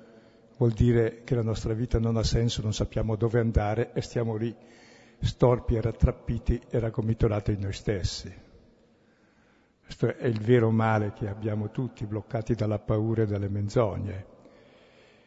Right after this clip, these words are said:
Dopo non solo stava lì rattrappito, ma era portato dagli altri, quindi non faceva mai quello che voleva lui, lo portavano loro, e poi lo ponevano dove no-, volevano. E lì aveva una funzione precisa,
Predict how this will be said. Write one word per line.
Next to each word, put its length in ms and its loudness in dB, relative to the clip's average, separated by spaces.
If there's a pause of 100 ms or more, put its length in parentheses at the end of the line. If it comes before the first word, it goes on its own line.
(720)
Dopo 680 2
non 200 -2
solo 680 -4 (240)
stava 360 0
lì 180 2
rattrappito, 880 0
ma 360 0
era 400 0
portato 1040 -2
dagli 300 -6
altri, 420 -6
quindi 220 0
non 140 4
faceva 420 2
mai 300 2
quello 240 -4
che 100 -6
voleva 320 -4
lui, 140 -4
lo 120 -4
portavano 540 -6
loro, 400 -6 (200)
e 100 2
poi 240 0
lo 140 4
ponevano 540 -2
dove 280 -4
no-, 180 -6
volevano. 800 -10 (580)
E 100 4
lì 200 2
aveva 260 2
una 120 -2
funzione 460 -2
precisa, 600 -4